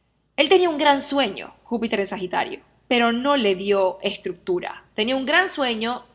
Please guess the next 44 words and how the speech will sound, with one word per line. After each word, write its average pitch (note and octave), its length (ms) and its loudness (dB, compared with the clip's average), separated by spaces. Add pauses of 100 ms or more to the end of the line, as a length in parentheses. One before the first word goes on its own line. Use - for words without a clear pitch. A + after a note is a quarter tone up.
(280)
iba D4 200 2
emparapetando C4+ 720 4
las C4+ 140 -4
cosas C#4+ 240 0
por A#3 160 -2
un C4 80 -2
lugar C4+ 180 0
y C4+ 60 -6
por C4 160 -2
otro, C#4 180 -2
pero G#3 140 -4
no G#3+ 80 -2
le A3+ 100 2
daba A#3 480 2
columna G#3 380 0
vertebral. E3 480 -6 (580)
Y A3+ 120 -4
se A3+ 120 0
le G3+ 140 0
vino C#4+ 180 -6
literal C4 400 0
el G3+ 140 -2
teatro G3+ 260 -2
encima, C#4 380 -6 (480)
con G#3+ 180 -2
agua, D#4 420 6
o - 60 -20
sea, G#3+ 160 -6
tan, A3+ 220 2 (120)
más D4 160 4
simbólico C#4+ 440 2
imposible. F#3 480 -8 (1040)
Y D4+ 80 -2
bueno, E4 180 4
lo C4+ 140 4
que B3+ 80 -4
pasa D#4 320 2
después D#4 260 -2
no C#4+ 100 -2
se C#4 120 -4
los C4 100 -2
voy C4+ 120 0
a C4+ 60 -2
contar, A#3 600 -2